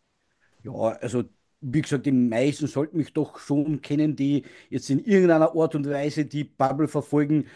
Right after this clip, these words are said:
Ansonsten, ich bin der Michael Schneider, bin mittlerweile schon siebenunddreißig Jahre alt. Es tut mir immer weh, das zu sagen, aber es ist tatsächlich so. Ähm,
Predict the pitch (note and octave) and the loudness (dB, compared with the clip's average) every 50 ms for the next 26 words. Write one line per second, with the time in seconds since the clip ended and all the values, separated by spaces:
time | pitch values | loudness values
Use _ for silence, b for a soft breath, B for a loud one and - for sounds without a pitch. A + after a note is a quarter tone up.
0 | B B B B B B B _ _ - - E3+ D3+ D3 - - - - - D#3+ | B B B B B B B _ _ -8 -2 0 0 0 0 -4 -12 -6 0 0
1 | D#3+ D#3+ D#3+ - D#3+ E3+ D#3+ D3 C3 - _ - D3+ D3+ C#3+ C#3+ D3 D3 - - | 0 0 0 -4 -4 -4 -2 -4 -4 -6 _ -2 0 0 0 0 -2 -2 -4 -4
2 | C3+ B2 - - C3 C#3 C#3 D3 C#3 - D3 D3 C#3 C#3 D#3 - - C#3 C3 A#2+ | -6 -4 -4 -4 -4 -4 -4 -4 -4 -2 -2 -2 0 -2 -4 -4 -4 -2 -2 0
3 | C3 C3+ C#3+ C3+ - - C#3 C#3 D3+ - B B B B B B B - - - | 0 0 0 -2 -2 0 0 0 0 -2 B B B B B B B -14 -10 -6
4 | C#3 D#3+ F3 D#3+ D3 C#3 C3+ C3+ C3+ - B2 - A#2 A#2+ C3+ C#3+ C#3+ C#3+ C3+ C3+ | -4 0 0 0 2 0 -2 -2 -4 -6 -6 -4 -4 -2 0 0 0 0 -2 -4
5 | B2+ - - - C3 - D3+ C3+ C#3 C#3+ C3+ B2+ A2+ C3+ C#3+ D#3 D3+ C#3+ - - | -8 -12 -10 -12 -6 -2 0 0 0 0 0 -2 -2 -2 -2 -2 -4 -6 -8 -8
6 | - - C#3 - - C3+ C3 C#3+ C#3 D3 - b b b b b b b b - | -12 -14 -8 -4 -2 -2 -2 0 -2 -2 -4 b b b b b b b b -2
7 | B2+ C3 C3+ C3+ C3+ C#3 B2 - C#3 B2+ - - - C3+ - - - D#3+ D3+ - | 0 0 2 2 2 0 -2 -4 -6 -10 -10 -8 -8 -8 -6 -4 -2 -4 -2 -2
8 | - D3 - - D#3 D3+ D3 C#3 B B B B B B B B B - C3+ B2+ | -4 -6 -2 0 2 2 2 2 B B B B B B B B B 0 2 2
9 | C3 C3+ C3+ C3 C3+ C3+ C3+ A#2+ | 4 4 4 4 2 2 0 -2